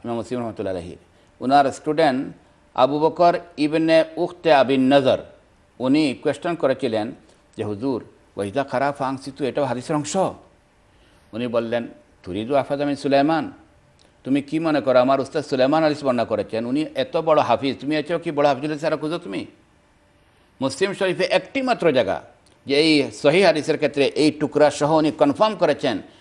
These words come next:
"ওয়া ইদা কারাআ ফাআনসিতু", এটা নবী আকরাম সাল্লাল্লাহু আলাইহি ওয়াসাল্লামের ফরমান। অতএব ইমাম যে সময় পড়বে, তখন মুক্তাদি দায়িত্ব হলো চুপ থাকা।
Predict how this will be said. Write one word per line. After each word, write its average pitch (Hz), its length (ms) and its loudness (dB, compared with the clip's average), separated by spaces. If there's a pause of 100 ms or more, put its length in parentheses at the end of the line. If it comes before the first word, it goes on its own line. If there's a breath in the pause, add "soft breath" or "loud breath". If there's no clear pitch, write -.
(140 soft breath)
"ওয়া 123 100 0
ইদা 127 240 2
কারাআ 127 280 0
ফাআনসিতু", 120 460 -4
এটা 117 100 0
নবী 113 220 -6
আকরাম 117 140 -10
সাল্লাল্লাহু 117 360 -6
আলাইহি 107 80 -4
ওয়াসাল্লামের 135 260 0
ফরমান। - 140 -20 (100)
অতএব 131 300 -2 (120)
ইমাম 131 340 -2
যে 113 100 -8
সময় 120 320 -8
পড়বে, 123 280 -2
তখন 123 220 -6
মুক্তাদি 113 320 -8
দায়িত্ব 120 300 -4
হলো 170 180 -6 (280)
চুপ 127 140 -6 (100)
থাকা। - 300 -12